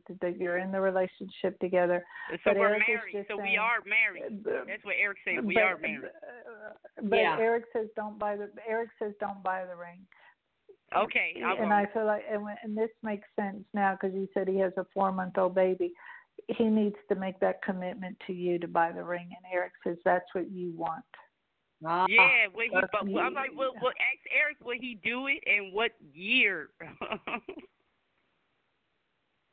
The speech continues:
Speaker 1: Um, Eric says he's still learning how to, um, um,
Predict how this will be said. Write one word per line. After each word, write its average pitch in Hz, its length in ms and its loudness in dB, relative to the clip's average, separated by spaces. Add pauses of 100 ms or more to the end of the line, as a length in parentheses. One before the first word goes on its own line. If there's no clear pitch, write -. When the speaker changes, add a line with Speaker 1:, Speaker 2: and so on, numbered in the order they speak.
(1900)
Speaker 1:
Um, 202 440 4 (160)
Eric 254 340 2
says 247 200 -2
he's 226 240 -10 (340)
still 226 260 0
learning 220 360 -2
how 214 280 -6 (140)
to, 196 240 -4 (100)
um, 190 340 -6 (3250)
um, 190 300 0